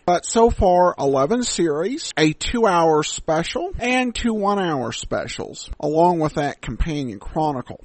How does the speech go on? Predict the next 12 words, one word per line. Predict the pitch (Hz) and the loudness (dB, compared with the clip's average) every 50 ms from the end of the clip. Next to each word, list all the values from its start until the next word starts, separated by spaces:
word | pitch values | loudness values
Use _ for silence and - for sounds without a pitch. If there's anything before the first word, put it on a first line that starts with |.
| - - | -12 -6
Series | - - 330 349 339 330 311 254 220 - - - | -2 0 0 0 0 0 0 0 0 -2 -4 -4
ten | - - 208 202 180 180 190 220 247 | -2 -2 0 0 0 -2 -2 -4 -4
finds | 233 - - 208 202 202 208 208 214 208 208 202 196 196 190 | -6 -2 0 0 2 2 0 0 0 0 -2 -4 -4 0 2
the, | 180 175 165 156 151 147 131 | 4 4 4 4 2 2 2
uh, | 117 113 113 107 107 113 - - _ _ _ | 2 0 0 -2 -4 -6 -10 -12 _ _ _
two | - - - 240 240 247 262 277 294 285 247 - _ _ _ _ _ _ _ _ _ _ _ _ _ _ - | -6 -2 0 2 2 2 2 2 0 0 -2 -6 _ _ _ _ _ _ _ _ _ _ _ _ _ _ -20
Victorian | 135 131 135 147 151 170 160 - - _ - - - - 277 294 311 302 285 254 240 226 | -18 -16 -8 -2 0 0 0 -2 -4 _ -10 -8 -4 -2 0 0 0 0 0 -2 -4 -4
adventurers | 185 180 170 180 233 262 294 302 - - - 151 110 107 131 196 247 - - - - - | -6 -6 -6 -2 -2 -2 -2 -2 -4 -6 -4 -2 -2 0 0 -2 -4 -6 -8 -12 -8 -2
having | 220 208 214 214 208 214 208 208 202 | 0 2 2 2 2 2 0 -2 -4
a, | 165 175 180 175 170 165 160 | -4 -4 -2 -2 0 0 -2
an | 156 - - - - | -4 -6 -8 -6 -2
autobi-, | 202 240 262 254 247 220 208 196 185 185 185 190 185 - | 0 2 4 4 4 4 2 0 2 2 4 4 2 2